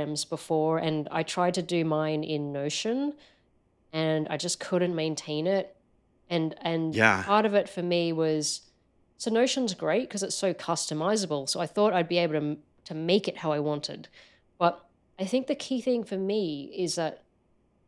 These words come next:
Speaker 1: like, it wasn't easy enough to enter the information.
Speaker 2: Mm-hmm.
Speaker 1: 'Cause I need to be able to enter it whenever and super quick and also fun, but I just kept forgetting to update it. <laughs>
Speaker 2: Yeah,
Speaker 1: And
Speaker 2: yeah.
Speaker 1: then, then it's useless because,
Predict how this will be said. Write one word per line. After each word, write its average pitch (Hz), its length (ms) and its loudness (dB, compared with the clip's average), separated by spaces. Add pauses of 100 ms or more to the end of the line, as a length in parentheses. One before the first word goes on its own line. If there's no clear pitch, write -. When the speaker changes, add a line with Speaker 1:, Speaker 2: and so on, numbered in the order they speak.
Speaker 1:
like, 190 140 -6
it 226 80 0
wasn't 247 320 2
easy 220 260 2
enough 190 300 0 (100)
to - 120 -10
enter 170 500 -2
the 160 160 -4
information. 147 680 -6 (240)
Speaker 2:
Mm-hmm. 80 240 -12
Speaker 1:
'Cause 78 140 -6
I 240 80 8
need 269 160 6
to 285 60 2
be 233 100 6
able 208 160 6
to - 80 -4
enter 190 340 2
it 160 140 -4 (540)
whenever 180 520 4
and 165 100 -2
super 233 280 0
quick 165 560 0
and 156 380 -2
also 160 260 -4
fun, 156 580 -4
but 156 200 2 (720)
I 190 60 -8
just 302 200 0
kept - 180 -2
forgetting 170 460 0
to - 140 -6
update 147 400 -4
it. 262 200 -6 (160)
<laughs> 151 100 -4 (280)
Speaker 2:
Yeah, 180 920 6
Speaker 1:
And - 100 -14
Speaker 2:
yeah. 143 180 6
Speaker 1:
then, 247 260 12
then 226 140 8
it's 220 160 2
useless 208 400 4
because, 185 540 4